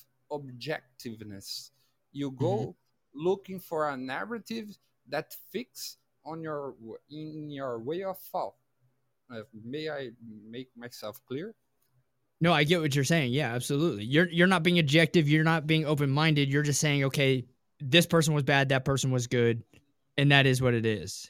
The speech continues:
Speaker 2: And you're right. That's what you get when you read the Communist Manifesto as well. Uh, it's all about eliminating the oppressor and stopping the oppressed from being oppressed.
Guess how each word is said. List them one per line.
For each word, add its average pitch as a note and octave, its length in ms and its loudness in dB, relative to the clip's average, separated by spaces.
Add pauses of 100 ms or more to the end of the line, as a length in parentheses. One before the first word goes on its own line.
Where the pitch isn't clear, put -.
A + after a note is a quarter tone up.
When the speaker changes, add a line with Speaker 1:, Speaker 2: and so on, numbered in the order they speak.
(140)
Speaker 2:
And D3 200 2
you're E3 100 4
right. E3+ 280 0 (200)
That's D#3 260 0
what D#3+ 160 2
you D3+ 80 0
get D3 180 2
when C#3+ 120 0
you C3 100 0
read C3 160 0
the C3 80 -4
Communist B2 320 -2
Manifesto A#2 500 -4
as G#2 140 -8
well. E3+ 240 -2 (640)
Uh, B2 300 2 (200)
it's D3+ 160 2
all E3+ 160 6
about D#3+ 420 2 (300)
eliminating E3+ 680 4
the E3 80 4
oppressor C3 680 0 (640)
and C3+ 240 0
stopping E3+ 680 0
the C3+ 100 0
oppressed D3+ 360 0
from B2 140 -2
being A#2+ 220 0
oppressed. C#3+ 500 -4